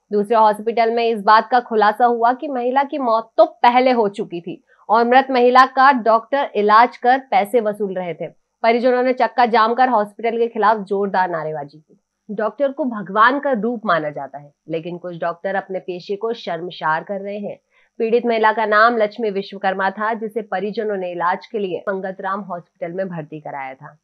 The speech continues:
जहां हॉस्पिटल के डॉक्टर ने इलाज के नाम पर परिजनों से तीस से पैंतीस हजार रुपए मांगे। पैसे मिलते ही डॉक्टर ने महिला की हालत गंभीर बताते हुए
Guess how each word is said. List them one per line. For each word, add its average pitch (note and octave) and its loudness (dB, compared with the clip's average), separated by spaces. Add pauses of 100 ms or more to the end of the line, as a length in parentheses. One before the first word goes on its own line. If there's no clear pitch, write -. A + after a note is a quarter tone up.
जहां E3 -6
हॉस्पिटल D#3+ -10
के E3+ -10
डॉक्टर E3 -10
ने G3 -6
इलाज F3+ -4
के F#3 -8
नाम F3 -4
पर F#3+ -8
परिजनों F#3 -8
से G3 -8
तीस F#3+ -14
से A3 -6
पैंतीस G3+ -8
हजार G#3 0
रुपए G3+ -4
मांगे। E3+ -4 (380)
पैसे A3+ -2
मिलते B3+ 0
ही D4 -2
डॉक्टर A#3 0
ने A#3 -2
महिला G3 -2
की G3 -8
हालत F3+ -4
गंभीर E3+ -10
बताते F3+ -4
हुए F3+ -8